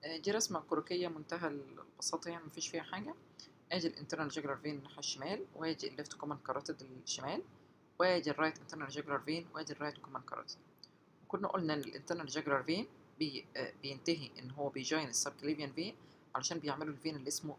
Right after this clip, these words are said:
بريكيوسفاليك فين. طبعًا الكلام ده يمين وشمال، وبنعمل في الاخر حاجة اسمها سوبيريور فينا كيفا. الجانكشن اوف ليفت بريكيوسفاليك والرايت بريكيوسفاليك بيعمل السوبيريور فينا كيفا. طيب انا ال-، الانترنال جاجولار فين كان بينتهي ان هو بينزل في الكاروتيد شيف.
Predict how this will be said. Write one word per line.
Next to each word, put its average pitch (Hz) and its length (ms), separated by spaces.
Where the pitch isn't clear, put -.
بريكيوسفاليك 135 680
فين. 113 140
طبعًا 151 200
الكلام 160 320
ده 151 80
يمين 160 280
وشمال، 156 400
وبنعمل 151 340
في - 100
الاخر 156 200
حاجة 156 180
اسمها 156 380
سوبيريور 143 440
فينا 135 180
كيفا. - 260
الجانكشن 160 440
اوف - 200
ليفت - 420
بريكيوسفاليك 135 580
والرايت 156 360
بريكيوسفاليك 208 640
بيعمل 156 460
السوبيريور 139 440
فينا 123 180
كيفا. - 180
طيب 131 120
انا 202 240
ال-، 143 320
الانترنال 190 380
جاجولار 165 300
فين 196 320
كان 190 180
بينتهي 156 580
ان 160 60
هو 160 120
بينزل 147 320
في - 100
الكاروتيد 131 440
شيف. - 340